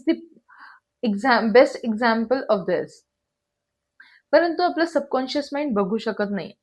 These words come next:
आपण, आपलं कॉन्शियस माइंड ज्या पण गोष्टी त्याला दाखवतं, तो त्या खऱ्या मानतो. सबकॉन्शियस माइंड हे खरं आणि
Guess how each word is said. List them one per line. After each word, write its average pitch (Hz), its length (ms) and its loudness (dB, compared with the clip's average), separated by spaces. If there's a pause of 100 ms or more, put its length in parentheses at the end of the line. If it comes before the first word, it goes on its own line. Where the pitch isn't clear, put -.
(140)
आपण, 262 480 0 (200)
आपलं 269 240 2
कॉन्शियस 262 520 -4
माइंड 254 280 -6
ज्या 202 120 2
पण 262 220 -4
गोष्टी 247 320 -6
त्याला 240 220 -2
दाखवतं, 208 680 0 (440)
तो 277 100 4
त्या 330 180 4 (100)
खऱ्या 226 200 4
मानतो. 175 520 -6 (880)
सबकॉन्शियस 339 680 0
माइंड 339 360 -4
हे 302 440 -4
खरं 277 280 4
आणि 269 340 -2